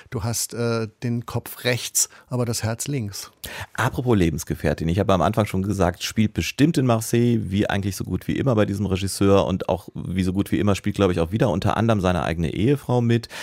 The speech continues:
Speaker 2: Er spielt generell, er arbeitet generell gerne mit den gleichen Schauspielern. Ich sag's mal so, gleicher Spielort, gleicher Schauspieler, auch so ein bisschen immer eine ähnliche Grundeinstellung zum Leben, die ja da durchschimmert. Äh, wiederholt er sich nicht auch?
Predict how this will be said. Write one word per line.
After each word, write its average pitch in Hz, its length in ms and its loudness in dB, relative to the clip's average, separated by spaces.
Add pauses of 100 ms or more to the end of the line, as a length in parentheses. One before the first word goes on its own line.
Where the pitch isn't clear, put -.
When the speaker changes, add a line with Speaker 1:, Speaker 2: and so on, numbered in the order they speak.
(160)
Speaker 2:
Er - 80 2
spielt 131 300 -2
generell, 117 480 4
er - 180 4
arbeitet 107 320 0
generell 98 420 4
gerne 90 280 2
mit 85 140 0
den 85 80 -2
gleichen 78 300 -2
Schauspielern. 73 920 -2 (1300)
Ich 107 120 2
sag's 110 180 0
mal 135 160 4
so, 101 300 4
gleicher 110 400 0
Spielort, 127 500 0
gleicher 101 300 0
Schauspieler, 117 800 0
auch 110 100 2
so 120 140 -2
ein 123 180 -4
bisschen 151 300 2
immer 131 160 0
eine 123 140 2
ähnliche 120 440 2
Grundeinstellung 131 920 2
zum 117 160 0
Leben, 127 300 4
die 85 80 2
ja 87 120 4
da 85 100 4
durchschimmert. 87 760 -2
Äh, 85 180 0
wiederholt 90 380 0
er 127 80 0
sich 143 160 -6
nicht 156 180 -4
auch? 160 200 -6